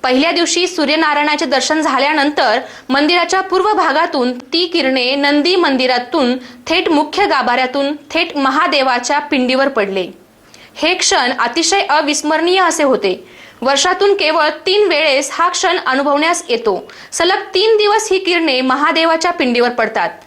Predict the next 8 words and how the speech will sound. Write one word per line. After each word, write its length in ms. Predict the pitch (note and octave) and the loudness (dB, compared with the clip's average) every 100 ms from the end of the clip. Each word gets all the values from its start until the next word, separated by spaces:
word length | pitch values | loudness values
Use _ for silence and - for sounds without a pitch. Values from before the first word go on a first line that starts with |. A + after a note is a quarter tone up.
| - - - | -20 -14 -2
कोल्हापुराच्या 720 | C4 C4+ D#4+ E4+ E4+ E4+ F#4+ | 2 2 2 2 2 2 2
महालक्ष्मीच्या 800 | D#4 C4+ C#4+ D#4 D#4+ E4+ F4+ F4+ | 2 0 0 0 0 -2 0 0
किरणोत्सवानंतर 1040 | E4+ C#4+ D#4+ E4 E4+ F4 F4+ F#4 D4 A#3 C4 - - | 0 -2 -2 -2 0 2 2 2 2 0 -2 -10 -6
पुण्यातील 500 | D#4+ F4+ F#4+ F#4+ G4 | -2 0 0 0 0
दगडूशेठ 420 | C#4 C#4 D4 F4 - | 2 0 0 -2 -2
हलवाई 400 | - C#4 C#4+ F4 | -2 0 0 0
गणपती 460 | C#4 C4+ - D#4+ | 0 -2 -2 0
मंदिर 460 | D#4 C#4 D4+ C4 A3 | 0 2 2 0 0